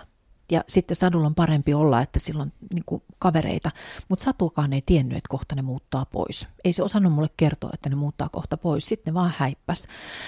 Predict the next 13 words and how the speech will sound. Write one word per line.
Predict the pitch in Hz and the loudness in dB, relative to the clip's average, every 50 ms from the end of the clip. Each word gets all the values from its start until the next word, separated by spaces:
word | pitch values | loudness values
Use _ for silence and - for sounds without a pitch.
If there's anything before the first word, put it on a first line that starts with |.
| - - | -2 2
Ja | 170 | 2
nyt | 170 190 - | 2 2 4
kun | - 226 | 6 8
mä | 220 | 8
mietin | 208 214 202 185 - 165 151 | 10 10 8 8 6 4 2
esimerkiksi | 151 151 - 156 151 156 151 - - 165 | 2 0 0 -2 -2 -2 -4 -2 -2 -2
mun | 156 151 | -2 0
työtä | - 175 175 165 160 - 139 147 - - - _ _ _ _ _ - _ | 2 2 2 2 2 0 -4 -6 -8 -12 -20 _ _ _ _ _ -20 _
kansanedustajana | - 165 160 - 165 151 151 156 151 156 - - - 160 165 160 - 175 180 - - - _ - _ - | -2 0 0 0 0 0 0 0 -2 -2 -4 -4 -4 -2 -2 -2 -2 -4 -6 -6 -10 -14 _ -20 _ -8
ja | 165 156 165 175 202 190 196 - - - - - - | -8 -8 -8 -8 -10 -12 -14 -14 -18 -20 -20 -8 -4
Espoossa | 165 170 - - - 165 - - - | -2 -2 -2 -2 -4 -4 -4 -4 -4
kun-, | - 170 165 156 - - - - | 0 0 0 0 -2 -6 -14 -6
kuntapolitiikassa, | - 175 165 156 - - 160 156 151 - - 156 147 - - 151 - - - | -4 -2 0 0 0 0 -2 -2 -2 -2 -2 -2 -2 -2 -2 -2 -2 -2 -4